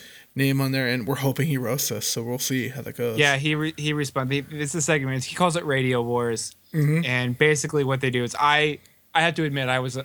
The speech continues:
Speaker 2: unfamiliar with it until, until I sort of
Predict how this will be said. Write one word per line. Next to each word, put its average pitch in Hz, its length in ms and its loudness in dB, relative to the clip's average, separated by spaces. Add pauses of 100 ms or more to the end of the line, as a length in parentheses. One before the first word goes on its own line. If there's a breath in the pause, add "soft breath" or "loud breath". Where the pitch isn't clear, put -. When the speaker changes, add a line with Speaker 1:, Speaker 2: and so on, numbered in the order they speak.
Speaker 2:
unfamiliar 127 540 -2
with 113 160 -2
it 104 120 -4
until, 107 540 -6
until 113 260 -4
I 110 200 0
sort 110 240 -2
of 98 320 -6